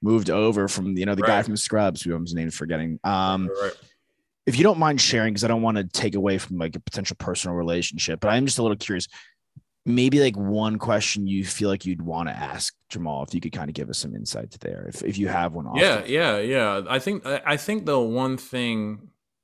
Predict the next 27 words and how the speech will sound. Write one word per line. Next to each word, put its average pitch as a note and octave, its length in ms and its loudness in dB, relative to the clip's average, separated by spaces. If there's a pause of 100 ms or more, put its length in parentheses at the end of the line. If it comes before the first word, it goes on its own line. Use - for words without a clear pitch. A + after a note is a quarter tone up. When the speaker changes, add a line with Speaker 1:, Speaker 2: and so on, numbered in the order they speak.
(220)
Speaker 2:
I C3 80 2
mean, C3+ 120 2
I B2+ 80 2
alluded D3 360 2
to C#3 140 0
it A#2 40 4
a A#2 60 2
little A#2 240 0
bit G2 180 -4
earlier, G2+ 640 -2 (320)
but A#2+ 80 0
I D3 80 4
would F#3 160 2
like D#3+ 160 0
to C#3 80 -2
know B2 260 2
the G#2 140 -2
things A2+ 280 -4
that G2+ 140 -2
he G#2 140 -6
wasn't G2+ 340 0
good F#2 100 -4
at E2 100 -8
managing, F2+ 520 -12 (420)
you F#2 120 -8
know, F2+ 220 -6
and, F2 180 -10